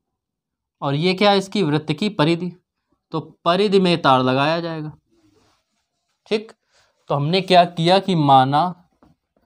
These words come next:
वृत्ताकार खेत की त्रिज्या, खेत की त्रिज्या,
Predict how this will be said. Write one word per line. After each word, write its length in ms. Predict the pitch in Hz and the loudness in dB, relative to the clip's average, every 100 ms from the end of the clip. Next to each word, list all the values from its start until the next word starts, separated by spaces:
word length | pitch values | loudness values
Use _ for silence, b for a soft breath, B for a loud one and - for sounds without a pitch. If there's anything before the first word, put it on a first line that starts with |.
| _ _ _ _ 131 | _ _ _ _ -14
वृत्ताकार 1120 | 123 123 151 156 - - 185 185 170 160 160 | -12 -6 -2 -2 -4 4 4 6 4 4 2
खेत 380 | - 139 139 147 | -2 -2 0 -2
की 160 | 147 131 | -4 -4
त्रिज्या, 440 | 117 104 104 98 101 _ _ _ _ _ _ _ _ _ _ _ _ _ _ _ _ _ _ _ _ _ _ _ _ _ _ _ _ _ - | -4 -10 -8 -12 -12 _ _ _ _ _ _ _ _ _ _ _ _ _ _ _ _ _ _ _ _ _ _ _ _ _ _ _ _ _ -8
खेत 440 | 139 147 156 156 | -2 0 -2 -4
की 200 | 139 160 165 | -4 -4 -4
त्रिज्या, 480 | 135 107 101 98 | -6 -8 -8 -12